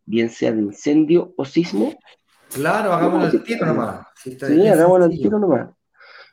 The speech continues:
Speaker 1: Hagamos, mira, el crédito hipotecario que tú consultas, eh, que tú pides en, cuando ya se, se cursa, viene con dos seguros obligatorios, que es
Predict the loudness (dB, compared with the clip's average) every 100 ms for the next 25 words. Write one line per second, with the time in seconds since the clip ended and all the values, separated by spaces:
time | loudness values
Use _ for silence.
0 | _ _ _ -6 0 2 4 4 2 -2
1 | 0 0 0 0 0 0 0 0 2 2
2 | 2 -2 -6 -4 0 0 0 -2 0 -4
3 | -4 -16 -6 -2 -2 -2 -2 0 2 2
4 | 2 -4 -16 -6 -2 0 0 -2 -4 -6
5 | -2 0 0 -2 -6 -6 -10 -4 0 0
6 | -2 -6 -6 _ _ -4 0 2 4 4
7 | 2 0 0 4 2 0 -14 _ _ _
8 | -4 0 2 4 4 4 2 2 -2 _
9 | _ 0 0 0